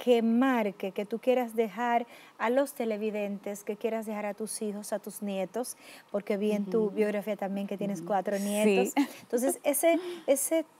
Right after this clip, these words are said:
Speaker 1: ese momento con tu amado Jesús, que te marcó tanto, que te llenó tanto, que hoy te tiene a los pies de Cristo.
Speaker 2: Bueno, eh, eso fue en la niñez. En la adolescencia,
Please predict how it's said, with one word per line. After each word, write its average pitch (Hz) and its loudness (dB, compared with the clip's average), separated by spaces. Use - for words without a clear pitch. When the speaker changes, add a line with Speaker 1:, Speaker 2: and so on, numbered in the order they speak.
Speaker 1:
ese - 0
momento 240 4
con 220 -2
tu 233 2
amado 226 2
Jesús, 233 -2
que 240 6
te 233 2
marcó 240 2
tanto, 220 0
que 208 -4
te 214 -2
llenó 214 0
tanto, 208 -4
que 240 0
hoy 285 4
te 302 0
tiene 208 -2
a 196 -4
los 190 -8
pies 185 -6
de 190 -6
Cristo. 175 -10
Speaker 2:
Bueno, 160 -2
eh, 160 0
eso 180 -4
fue 190 2
en 180 4
la 175 2
niñez. 156 -2
En 214 0
la 226 0
adolescencia, 214 -2